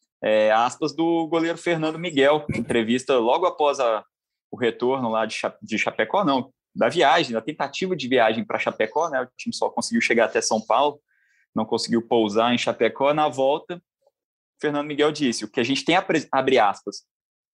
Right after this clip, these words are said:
o que temos apresentado como modelo de jogo tem sido bom, só que agora o resultado é o que mais interessa." E ele tem razão nesse momento, por mais que a gente tenha cobrado ao longo de todo o campeonato do Atlético um futebol melhor,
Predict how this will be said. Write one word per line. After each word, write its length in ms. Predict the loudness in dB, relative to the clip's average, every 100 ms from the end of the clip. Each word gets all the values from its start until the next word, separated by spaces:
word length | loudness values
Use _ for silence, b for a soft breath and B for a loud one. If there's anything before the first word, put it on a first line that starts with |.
| -16
o 60 |
que 80 | -12
temos 280 | -2 -2 0
apresentado 720 | 0 0 0 2 2 2 2
como 240 | -2 -2
modelo 500 | 0 0 0 0 0 -2
de 140 | -4
jogo 460 | -2 0 0 -2 -2
tem 200 | -4 -4
sido 260 | -6 -6
bom, 380 | 0 2 2 0 _ _ _
só 240 | -6 -4
que 100 | 0
agora 500 | 0 4 4 2 -2 _ -14
o 60 |
resultado 600 | -6 -4 -2 0 2 2
é 40 | 0
o 40 |
que 120 | -2
mais 220 | -2 -2 -2
interessa." 580 | 0 2 4 2 -2 -12 _ -10
E 160 | -4
ele 160 | -2 0
tem 140 | -2
razão 340 | 0 0 2 0
nesse 180 | 0 -2
momento, 360 | -2 -2 -4 -10 _ _
por 100 | -6
mais 340 | 0 4 4 2
que 100 | -4
a 40 |
gente 320 | -4 -4 -6
tenha 220 | -4 -2 0
cobrado 460 | 0 2 2 4
ao 60 | 2
longo 220 | 2 0
de 100 | -4
todo 340 | -2 0 0
o 60 | -2
campeonato 600 | -4 -2 0 0 -2 -4 -6
do 100 | -4
Atlético 460 | 0 2 2 -2
um 40 | -6
futebol 380 | -4 0 2 2
melhor, 540 | 2 2 4 2 0